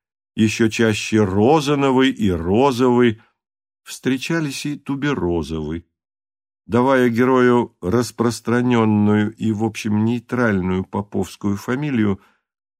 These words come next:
Лесков играет с семантическими обертонами, сталкивая нежность аромата туберозы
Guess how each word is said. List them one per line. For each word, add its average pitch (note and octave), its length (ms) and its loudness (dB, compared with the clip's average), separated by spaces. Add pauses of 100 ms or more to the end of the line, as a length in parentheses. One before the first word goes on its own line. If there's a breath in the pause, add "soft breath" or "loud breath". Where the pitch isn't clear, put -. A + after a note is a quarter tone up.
Лесков B2 480 -2
играет B2+ 640 0
с - 80 -18
семантическими A#2 1400 -2
обертонами, G#2 1000 0
сталкивая G#2+ 880 0 (420 soft breath)
нежность A#2 680 2
аромата A2+ 500 2
туберозы A#2 840 0